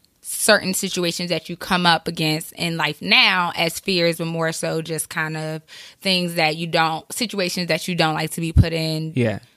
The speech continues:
Speaker 2: Okay. Um, my mom had me when she was really young. Um, was raised, like, single parent home for, like, a good portion of my life.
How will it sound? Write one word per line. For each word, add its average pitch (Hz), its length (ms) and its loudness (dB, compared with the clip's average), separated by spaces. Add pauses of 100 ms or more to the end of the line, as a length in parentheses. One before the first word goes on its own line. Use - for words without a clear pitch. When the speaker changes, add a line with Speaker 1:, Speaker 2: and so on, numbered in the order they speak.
(540)
Speaker 2:
Okay. 202 340 6
Um, 165 480 4
my 156 100 6
mom 160 600 6
had 135 200 2
me 127 60 4
when 123 120 2
she 131 100 0
was 107 100 0
really 110 160 2
young. 101 320 -4 (440)
Um, 107 840 4
was 110 260 2
raised, 110 640 4
like, 113 320 2 (120)
single 113 760 4
parent 110 360 2
home 98 320 2
for, 95 140 -2
like, 85 200 0
a 101 120 2
good 101 320 0
portion 92 320 -6
of 95 80 -8
my 92 80 -4
life. 92 420 -8